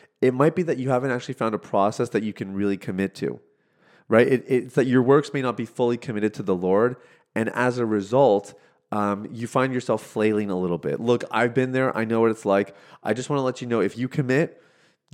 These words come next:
um, commit to me, commitment in the recovery context means there's no turning back. It means that you keep going. Even if it takes you ten years, you're gonna keep going until you reach full freedom.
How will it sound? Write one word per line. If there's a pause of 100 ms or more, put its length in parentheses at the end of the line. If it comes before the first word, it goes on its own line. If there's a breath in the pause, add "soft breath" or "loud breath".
(180)
um,
commit
to
me,
commitment
in
the
recovery
context
means
there's
no
turning
back. (480 soft breath)
It
means
that
you
keep
going.
Even
if
it
takes
you
ten
years,
you're
gonna
keep
going
until
you
reach
full
freedom.